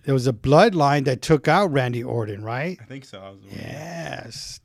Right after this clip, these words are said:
Speaker 1: That was, uh, well, oh, I didn't, I didn't think about that. You're right.
Speaker 2: She's like, "Tell me you're kidding. Tell me you're kidding." <laughs>
Speaker 1: Wow. So now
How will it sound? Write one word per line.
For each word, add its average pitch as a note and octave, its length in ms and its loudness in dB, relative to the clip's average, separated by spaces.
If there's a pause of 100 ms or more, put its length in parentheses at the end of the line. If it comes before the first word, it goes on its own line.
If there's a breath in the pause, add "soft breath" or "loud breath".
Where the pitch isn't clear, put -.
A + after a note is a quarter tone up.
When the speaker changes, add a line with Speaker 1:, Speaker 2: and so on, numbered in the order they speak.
Speaker 1:
That C#3+ 100 -8
was, C#3 240 -2
uh, B2+ 280 -4
well, A#2+ 240 -8 (1000 soft breath)
oh, D3+ 500 4
I B2 140 2
didn't, C3 280 -4
I B2+ 120 0
didn't C3 180 -2
think F#3+ 220 0
about B2+ 320 0
that. G#2+ 320 -6
You're G#2+ 120 -10 (120)
right. D#3 460 -8
Speaker 2:
She's A#2 100 0
like, A#2+ 240 -8
"Tell D3 140 -6
me C#3+ 80 -8
you're A#2+ 80 -6
kidding. A2 400 -10
Tell D3+ 160 -6
me D3 60 -6
you're B2 80 -6
kidding." A#2+ 260 -6 (120)
<laughs> F3+ 520 2
Speaker 1:
Wow. C3+ 760 4
So C#3 260 2
now E3 680 4